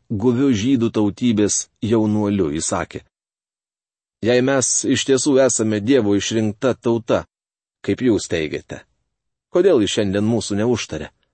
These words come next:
Aš jam labai atvirai atsakiau: „Nes dabar jūs nusigręžę nuo Dievo. Kol negrįžite pas jį su atgaila, jis nesielgs su jumis kaip su savo išrinktąja tauta.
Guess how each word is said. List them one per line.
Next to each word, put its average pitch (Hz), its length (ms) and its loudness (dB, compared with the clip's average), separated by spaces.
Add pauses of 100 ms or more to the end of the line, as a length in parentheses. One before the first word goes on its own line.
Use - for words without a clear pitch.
(1300)
Aš - 120 -6
jam 117 160 2
labai 110 360 2
atvirai 92 340 -2
atsakiau: - 480 -10 (1160)
„Nes 104 160 0
dabar 123 220 2
jūs 120 460 0
nusigręžę 104 680 -2
nuo 80 120 -6
Dievo. 80 400 -6 (1500)
Kol 123 320 4 (200)
negrįžite 131 640 4
pas 127 260 2
jį 139 160 4
su 135 240 2
atgaila, 120 580 2
jis 113 220 0
nesielgs 127 800 2
su 104 100 0
jumis 101 380 0
kaip 98 220 -4
su - 180 -4
savo 104 320 0
išrinktąja 98 720 -2
tauta. 98 500 -4